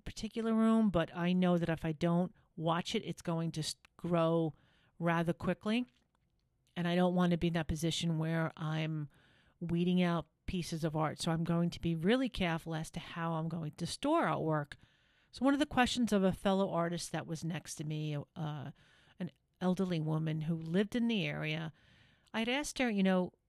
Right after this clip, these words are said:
"How did you find out about the class?" And she said she would go every Friday. She just started about a couple of months ago, and her drawings are magnificent. Again,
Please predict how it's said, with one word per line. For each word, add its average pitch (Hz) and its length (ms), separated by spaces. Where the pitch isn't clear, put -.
"How - 180
did 180 140
you 190 80
find 185 220
out 180 80
about 180 240
the 190 80
class?" 190 580
And 160 260
she - 180
said 185 220
she 220 200
would 214 220
go 208 460
every 202 320
Friday. 160 720
She - 140
just 175 220
started 190 360
about 165 220
a 151 40
couple - 300
of 175 60
months 151 260
ago, 156 360
and 185 100
her 202 140
drawings 202 580
are 175 320
magnificent. 165 960
Again, 180 480